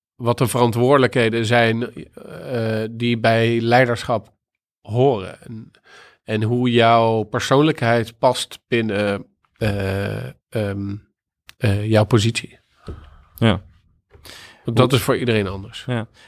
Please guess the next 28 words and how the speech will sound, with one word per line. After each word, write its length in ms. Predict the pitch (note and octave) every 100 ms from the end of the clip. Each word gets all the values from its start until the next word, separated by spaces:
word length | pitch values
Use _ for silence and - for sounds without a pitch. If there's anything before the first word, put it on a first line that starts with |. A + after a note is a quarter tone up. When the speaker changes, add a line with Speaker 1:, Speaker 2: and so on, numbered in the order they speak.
| _
Speaker 2:
Eh, 120 | C3
hoe 200 | B2 D#3
heb 120 | F3 -
je 80 |
dit 140 | D3 C#3+
soort 160 | C#3 F#2+
inzicht, 500 | C#3 B2 C3 - -
eh, 320 | B2 A#2 A#2 G#2+
doorgegeven 720 | A2+ B2 - - A#2+ A2+ A#2
aan 160 | A2+
je 100 | G#2 G2
team? 340 | - A2+ G2+ D#3+ _ _ _ _ _ _ _ _ _ _ _ _ _
Want 240 | A2+ G#2+
uiteindelijk 460 | A#2+ A#2 A#2 A#2+ G#2+
wil 140 | A2+
je 120 | A2+
ook 160 | A2+ A#2+
natuurlijk 260 | A2 G2+ F#2+
dat 400 | G2 F#2+ - -
die 220 | G#2 G#2
ontwikkeling 520 | G#2+ G#2+ A#2+ B2+ A2+
die 100 | G#2
je 80 | G#2
zelf 280 | F#2+ A2+ A#2
doormaakt, 420 | A2 G2 G2+ G2+
dat 140 | G#2 G2+
die 420 | G#2 G2+ G#2 _
ook 520 | - A2 G#2 - _